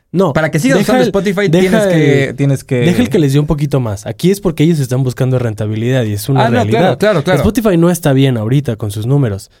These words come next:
Speaker 1: Y Spotify ha despedido muchísima gente
Speaker 2: De
Speaker 1: en,
Speaker 2: acuerdo.
Speaker 1: en, en el último año.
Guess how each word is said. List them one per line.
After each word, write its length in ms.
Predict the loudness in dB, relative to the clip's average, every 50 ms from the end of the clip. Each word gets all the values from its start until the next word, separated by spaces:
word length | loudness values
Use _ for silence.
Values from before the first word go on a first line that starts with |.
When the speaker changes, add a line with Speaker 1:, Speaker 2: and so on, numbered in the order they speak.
| _ -2
Speaker 1:
Y 60 | -2
Spotify 340 | 0 0 0 0 2 2 2 2 2
ha 120 | 2 2
despedido 460 | 2 0 -2 -2 -2 0 0 0 0 0
muchísima 600 | -2 -4 -6 -6 -4 -4 -4 -4 -2 -4 -4 -4
gente 240 | -4 -4 -6 -2 0
Speaker 2:
De 100 | 0 0
Speaker 1:
en, 60 | 2
Speaker 2:
acuerdo. 180 | 0 0 0 -2 -4
Speaker 1:
en, 220 | -4 -4 -4 -6
en 160 | -6 -4 -4
el 100 | -2 -2
último 340 | -2 -4 -2 -2 -2 -2 0
año. 280 | 0 2 0 0 -2